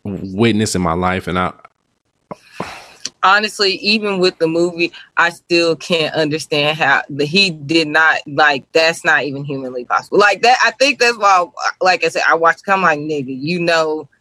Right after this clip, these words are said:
Speaker 2: like, what you did, you didn't rearrange shit," and, like, I mean, well, that we saw, like, all we know, you sold them, but we, it, it takes more than that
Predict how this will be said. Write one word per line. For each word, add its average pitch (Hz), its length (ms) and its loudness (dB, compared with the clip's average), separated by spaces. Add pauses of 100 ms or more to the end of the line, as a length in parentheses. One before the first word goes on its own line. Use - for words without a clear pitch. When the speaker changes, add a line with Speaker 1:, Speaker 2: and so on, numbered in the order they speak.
(160)
Speaker 2:
like, 147 180 2
what 165 280 0
you 165 60 -8
did, 156 520 2 (720)
you 180 140 0
didn't 170 300 2
rearrange 165 720 2 (420)
shit," 160 640 0
and, 143 300 -6
like, 143 480 2
I 190 80 4
mean, 185 200 -4
well, 180 140 4
that 170 220 2
we 180 160 -2
saw, 170 420 2
like, 147 240 -2 (160)
all 160 100 4
we 170 100 -2
know, 160 100 -2
you 160 180 -10
sold 170 400 2
them, 147 140 -2
but 147 180 0
we, 170 280 0
it, 175 200 2
it 185 180 2
takes 156 280 -4
more 147 240 -4
than 135 160 -14
that 117 220 -8